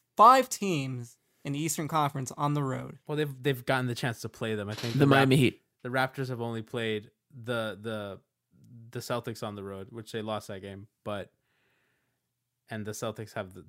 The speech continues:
Speaker 2: the, the same situation. But, Brian, like, I think that Miami's been really good. I think they've surprised a lot of people. Um, I think it's fair to say, right, that the Bucks and the Sixers are, are probably better than them. Uh, can we agree on that?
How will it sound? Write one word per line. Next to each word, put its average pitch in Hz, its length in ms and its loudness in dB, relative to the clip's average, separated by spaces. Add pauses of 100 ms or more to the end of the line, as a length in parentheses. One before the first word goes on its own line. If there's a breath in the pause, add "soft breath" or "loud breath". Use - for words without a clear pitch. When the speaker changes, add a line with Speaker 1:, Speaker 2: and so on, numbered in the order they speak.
Speaker 2:
the, 107 80 -14
the 101 140 -10
same 110 180 -10
situation. 104 540 -10 (160)
But, 165 300 4 (340)
Brian, 143 300 4
like, 117 160 2 (300)
I 135 100 6
think 156 300 2
that 131 420 6
Miami's 123 380 2
been 120 120 2
really 123 240 6
good. 127 300 4
I 117 80 -4
think 123 180 -2
they've 117 180 -2
surprised 113 520 -2
a 113 80 -2
lot 110 180 2
of 107 80 -4
people. 135 380 -4 (500 soft breath)
Um, 117 220 0 (100)
I 190 60 6
think 262 220 4
it's 202 120 6
fair 160 280 8
to 139 80 4
say, 139 340 4
right, 139 300 4
that 123 160 0
the 127 80 6
Bucks 123 300 4
and 123 100 0
the 113 60 -2
Sixers 117 420 -6
are, 113 180 -2
are 117 140 0
probably 117 420 0
better 110 240 0
than 120 160 0
them. 135 260 -2
Uh, 135 160 0
can 147 140 0
we 143 120 6
agree 139 200 6
on 139 140 6
that? 143 240 2